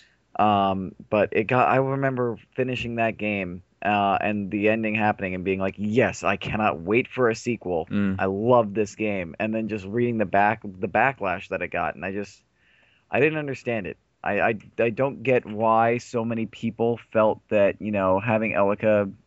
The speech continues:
Speaker 1: keep you from going back and continuing was too much of a cop-out.
Speaker 2: Well, that's,
Speaker 1: I,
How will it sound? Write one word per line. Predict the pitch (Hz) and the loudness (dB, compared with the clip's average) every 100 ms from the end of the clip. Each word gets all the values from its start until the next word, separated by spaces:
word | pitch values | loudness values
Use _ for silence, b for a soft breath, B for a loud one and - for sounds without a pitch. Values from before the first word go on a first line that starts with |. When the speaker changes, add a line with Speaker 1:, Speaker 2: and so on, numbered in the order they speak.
| - | -20
Speaker 1:
keep | - 123 113 | -4 0 0
you | 113 113 110 | 0 0 0
from | 98 113 107 104 101 | 0 2 2 2 0
going | 104 104 101 | 2 2 4
back | 104 104 | 4 4
and | 107 | -2
continuing | 98 90 104 107 117 113 | -6 -6 -4 -2 -2 -2
was | 90 87 - | -2 -2 -4
too | - | -4
much | 104 95 | 0 -2
of | - | -2
a | 80 | -4
cop-out. | 90 87 - 69 50 _ b b b b | 0 0 0 -8 -8 _ b b b b
Speaker 2:
Well, | 110 | 0
that's, | 113 147 | 4 4
Speaker 1:
I, | 98 92 | 4 2